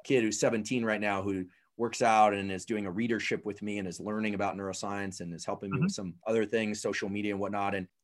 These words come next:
Speaker 1: it's amazing to see, you know, that age, they have so much energy. There's all this, like, reason to move, right? And if one can learn how to channel that, it's really beautiful. And
Speaker 2: Yep.
Speaker 1: so I, I got to do that early. And so by the time I got to graduate school, the experiments can be, we don't talk about this often, but a lot of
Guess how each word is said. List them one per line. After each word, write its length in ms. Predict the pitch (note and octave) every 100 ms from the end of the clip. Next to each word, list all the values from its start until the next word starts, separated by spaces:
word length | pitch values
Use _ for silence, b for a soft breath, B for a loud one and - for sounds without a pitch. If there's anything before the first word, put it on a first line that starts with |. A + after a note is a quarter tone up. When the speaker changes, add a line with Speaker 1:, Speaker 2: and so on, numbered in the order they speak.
| -
Speaker 1:
it's 180 | A2+ C3
amazing 440 | A#2+ C#3+ C#3 C3
to 40 |
see, 260 | G#2 - A#2+
you 140 | G#2
know, 100 | G#2 G2+
that 200 | G#2+ G#2+
age, 200 | G#2+ G2+
they 180 | G2+ -
have 140 | A#2+ G#2
so 120 | -
much 180 | C#3+ A#2+ -
energy. 400 | B2+ D#3 A2+ E2+
There's 220 | F2+ G2+
all 120 | A#2+
this, 240 | B2 G#2+ -
like, 160 | F#2+ G2 _
reason 420 | A2 A2+ D3+ C#3+ C3
to 100 | C3
move, 480 | A#2 B2+ G#2+ E2+
right? 280 | F#2+ F#2+ A2 - b b b
And 300 | C3+ C3 B2+ -
if 140 | C3
one 160 | D3 E3
can 140 | C#3+
learn 160 | C3+ D3
how 80 | B2+
to 80 |
channel 380 | G2+ - E3+ D3
that, 280 | F2+ E2 - _ _ _
it's 180 | A#2+ A#2
really 200 | D#3 D3+
beautiful. 520 | G2+ B2 G2 A#2 - _
And 100 | C#3 C3+
Speaker 2:
Yep. 60 |
Speaker 1:
so 100 | C3
I, 220 | C3 B2+ -
I 80 | A#2+
got 160 | D3+ D3
to 80 | C3+
do 180 | C#3 D3+
that 180 | C#3
early. 380 | B2+ C3+ B2 A2
And 120 | A#2+
so 140 | A#2 C3+
by 140 | B2+
the 60 | -
time 140 | F3
I 60 | E3+
got 140 | D#3
to 80 | A#2+
graduate 400 | G#2+ C3 C3+ C3
school, 240 | - B2 G#2
the 160 | A#2
experiments 640 | A#2 - - F3+ G3+ E3+
can 120 | - C#3+
be, 220 | B2+ A#2+
we 120 | C3+
don't 140 | D#3+ C3
talk 180 | C3+ C#3
about 140 | B2
this 120 | G#2
often, 300 | A2+ G#2+ A2+
but 80 | A2
a 20 |
lot 300 | G#2 G#2+ D3
of 160 | D#3+